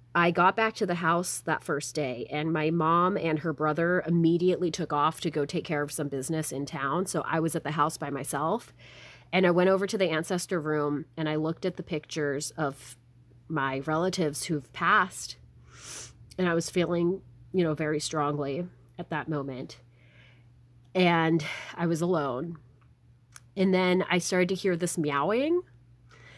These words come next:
and I went over to the window, and this is, even though it's a modern house, it still has, like, sliding glass doors that lead to the outside.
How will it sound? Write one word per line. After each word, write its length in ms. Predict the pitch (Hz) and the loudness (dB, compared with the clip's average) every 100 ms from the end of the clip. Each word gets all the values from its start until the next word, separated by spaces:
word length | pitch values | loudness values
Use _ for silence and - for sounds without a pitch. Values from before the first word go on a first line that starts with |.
| - - | -20 0
and 220 | 190 175 | 4 4
I 120 | - | 4
went 180 | 175 185 | 4 4
over 180 | 190 202 | 2 0
to 140 | 208 | 0
the 80 | 180 | 0
window, 640 | 156 160 156 143 143 147 - _ - _ - | 2 2 2 2 2 0 -4 _ -20 _ 0
and 420 | 175 156 156 123 - - - - - | 2 4 2 -2 -12 -20 -20 -20 2
this 220 | 233 220 | 4 4
is, 120 | 240 214 | 2 -4
even 240 | 233 233 226 | -2 2 4
though 120 | 208 | 2
it's 120 | 202 | 2
a 60 | 180 | 2
modern 380 | 151 147 170 | 2 2 0
house, 460 | 175 185 190 208 - - - - | 2 4 4 0 -8 -10 -20 0
it 100 | 185 | 0
still 260 | - 170 | 2 2
has, 180 | 170 156 | 2 2
like, 180 | 160 151 | 0 0
sliding 360 | - 151 151 151 | 0 2 2 0
glass 300 | 147 147 - | 2 0 0
doors 400 | 143 151 165 - | 0 2 0 -2
that 160 | 151 | -2
lead 180 | 151 147 | -2 -4
to 80 | 165 | -4
the 120 | 139 | -2
outside. 640 | 143 - - 139 143 190 | -2 -2 0 2 2 0